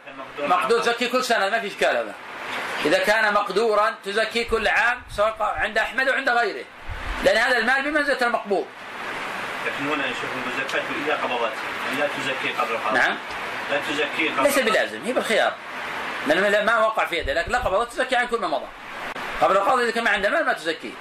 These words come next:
Speaker 2: لكن هو واجب في ذمتها. لكن لأن الحنابلة يقولون المال، الزكاة واجب في عين المال، فإذا قبضت تزكي من عين المال،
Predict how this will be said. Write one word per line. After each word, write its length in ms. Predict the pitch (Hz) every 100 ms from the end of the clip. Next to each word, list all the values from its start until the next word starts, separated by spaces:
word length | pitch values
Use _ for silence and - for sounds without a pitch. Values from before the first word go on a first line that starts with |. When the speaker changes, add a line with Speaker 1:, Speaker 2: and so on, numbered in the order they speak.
| - - -
Speaker 2:
لكن 140 | 202
هو 180 | 254 277
واجب 200 | 254 208
في 80 | 196 185
ذمتها. 400 | 175 147 117 101 - - - - - - - - - - - -
لكن 180 | 131 151
لأن 260 | 185 202 202
الحنابلة 400 | 202 240 220 208
يقولون 260 | 208 226
المال، 240 | 220 208 202
الزكاة 560 | 220 214 190 196 226
واجب 300 | 226 226 233
في 120 | 220 208
عين 220 | 240 233
المال، 280 | 208 202 - - - - - - - - - - - -
فإذا 160 | 240
قبضت 280 | 269 254 254
تزكي 300 | 262 269 247
من 60 | 220
عين 220 | 220 190
المال، 280 | 175 151